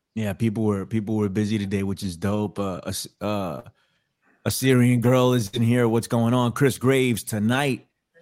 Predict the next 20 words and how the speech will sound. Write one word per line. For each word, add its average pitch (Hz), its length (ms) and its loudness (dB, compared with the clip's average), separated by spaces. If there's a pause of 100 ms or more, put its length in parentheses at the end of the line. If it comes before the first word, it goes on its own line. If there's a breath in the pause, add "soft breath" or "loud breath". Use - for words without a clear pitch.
(240)
with, 110 320 0
uh, 98 460 -2 (400)
with 104 100 -2
Mister 107 240 0
Cooper. 127 640 0
They're 104 100 -4
gonna 113 140 0
be 110 80 -2
doing 110 240 2
their 131 180 4
thing, 101 300 -6
so 95 100 -8
make 104 220 -4
sure 117 120 -2
you 104 120 -2
check 104 240 -6
them 127 240 -2
out. 92 260 -6
Aranda 120 400 0
Tate, 123 520 -2